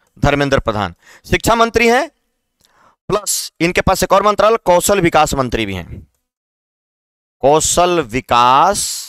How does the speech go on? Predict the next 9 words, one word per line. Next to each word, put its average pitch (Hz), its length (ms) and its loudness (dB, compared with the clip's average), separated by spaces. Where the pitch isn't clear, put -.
मंत्री 135 500 -2
भी 98 140 -8
हैं, 87 160 -10
कौशल 180 320 0
विकास 131 320 -2
मंत्री 107 440 -8
और 156 100 2
शिक्षा - 320 -2
मंत्री 135 400 -2